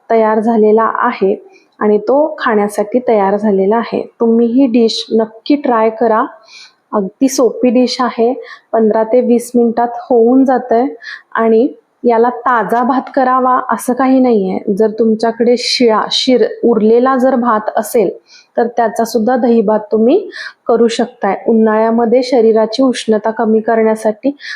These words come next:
अत्यंत उत्तम असा हा दही भात आहे. तुम्ही एकदा ट्राय करून बघा. आणि खाण्यासाठी खूप, एकदा करून पाहिलात की तुम्हाला सारखं सारखं हाच खाऊ वाटणार आहे.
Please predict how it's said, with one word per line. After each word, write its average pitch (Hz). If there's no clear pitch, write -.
अत्यंत 233
उत्तम 254
असा 208
हा 220
दही 220
भात 208
आहे. -
तुम्ही 220
एकदा 214
ट्राय 196
करून 208
बघा. 196
आणि 220
खाण्यासाठी 226
खूप, 240
एकदा 208
करून 262
पाहिलात 254
की 311
तुम्हाला 226
सारखं 233
सारखं 233
हाच 226
खाऊ 226
वाटणार 208
आहे. 208